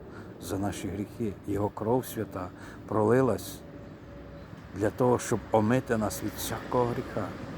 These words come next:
І ми тепер маємо служіння нового заповіту, служіння Духа, не просто букви,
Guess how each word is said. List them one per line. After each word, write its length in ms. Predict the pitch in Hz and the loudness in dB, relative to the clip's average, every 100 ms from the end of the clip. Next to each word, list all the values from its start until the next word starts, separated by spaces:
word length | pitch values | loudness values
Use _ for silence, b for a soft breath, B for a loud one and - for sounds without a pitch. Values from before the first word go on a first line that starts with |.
| - - - - - - - - - - - | -8 -8 -8 -10 -8 -8 -6 -6 -6 -6 2
І 40 | |
ми 140 | 110 160 | 8 8
тепер 340 | 165 - 156 | 8 6 8
маємо 280 | 160 165 160 | 8 8 6
служіння 800 | - 135 127 131 170 165 160 147 127 - - - - - 69 - - - - - - | 2 2 2 4 4 6 6 4 0 -8 -8 -8 -8 -8 -8 -6 -6 -6 -6 -4 2
нового 460 | 117 160 160 135 123 | 8 10 10 8 6
заповіту, 680 | 131 135 151 147 117 113 90 - - | 4 4 4 4 -2 -4 -6 -6 -6
служіння 680 | - 117 107 131 151 147 139 110 | -6 -2 0 2 4 4 2 4
Духа, 420 | 151 135 - 95 - - - - - | 2 2 -2 -4 -6 -10 -10 -10 -4
не 80 | 107 | -2
просто 440 | 139 156 - 156 | 4 4 6 4
букви, 440 | 110 120 107 98 | 4 4 2 0